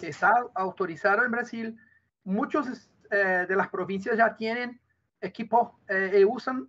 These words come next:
el software ibis. Pero, eh, hay otros tipos,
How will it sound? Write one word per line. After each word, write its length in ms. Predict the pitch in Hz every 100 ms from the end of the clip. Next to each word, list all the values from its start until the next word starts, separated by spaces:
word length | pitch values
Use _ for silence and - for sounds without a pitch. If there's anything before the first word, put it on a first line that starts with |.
| -
el 120 | 190
software 460 | 185 233 233 247 247
ibis. 480 | 220 190 127 - _ _ _ _ _ _ - - -
Pero, 300 | 202 202 - - - _ -
eh, 420 | 196 196 190 185 - - - -
hay 280 | 220 226 294
otros 300 | 262 262 185
tipos, 380 | - 262 156 135